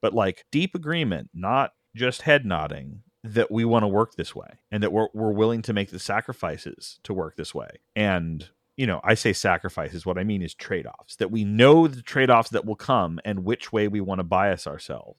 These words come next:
in those conversations. So the four books you mentioned create a good framework. I'm not sure it's the, the final <laughs> one or whatever, but, like,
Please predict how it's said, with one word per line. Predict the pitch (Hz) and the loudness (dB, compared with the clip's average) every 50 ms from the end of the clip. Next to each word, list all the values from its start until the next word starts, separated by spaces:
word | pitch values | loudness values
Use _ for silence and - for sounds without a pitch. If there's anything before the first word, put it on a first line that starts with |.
| _ _ _ | _ _ _
in | 107 113 107 107 104 | -4 -2 -2 -2 -2
those | 104 101 95 90 | -2 -2 -2 -4
conversations. | - 95 80 76 73 76 - 85 85 - - - _ _ _ _ | -6 -10 -12 -12 -12 -10 -10 -10 -10 -10 -16 -20 _ _ _ _
So | _ - 120 | _ -4 -4
the | 110 | -2
four | - 135 127 | 2 4 2
books | 107 131 202 - - - | 4 4 0 -2 -2 -6
you | 170 | -4
mentioned | 139 127 117 110 - - 107 98 98 98 - _ _ _ | -2 0 -2 -2 -2 -4 -4 -4 -4 -6 -8 _ _ _
create | - - 135 135 110 104 - - _ _ | -4 0 0 2 2 0 -2 -6 _ _
a | 113 | -6
good | 107 98 123 147 151 131 | -2 4 4 4 4 4
framework. | - - 104 87 85 80 76 85 107 131 - - | 0 -2 -2 0 -2 -4 -4 -6 -8 -8 -8 -6
I'm | 95 107 | -4 -2
not | 107 101 98 95 | 0 -2 -2 -2
sure | - - 104 98 | 0 0 2 2
it's | 95 - - | 2 -2 -4
the, | - 98 95 85 80 - | -6 -4 -2 -2 -2 -4
the | 92 95 90 | -2 -2 -2
final | - - 110 107 104 107 101 95 | 0 0 0 0 2 2 2 2
<laughs> | |
one | 90 87 76 - - | 0 0 -2 -2 -2
or | 92 95 | -2 -2
whatever, | - - 98 85 76 76 82 101 127 | 0 0 -2 -2 -2 -2 -2 -2 2
but, | 139 123 - | 2 2 4
like, | 101 104 95 90 - | 6 4 4 4 -2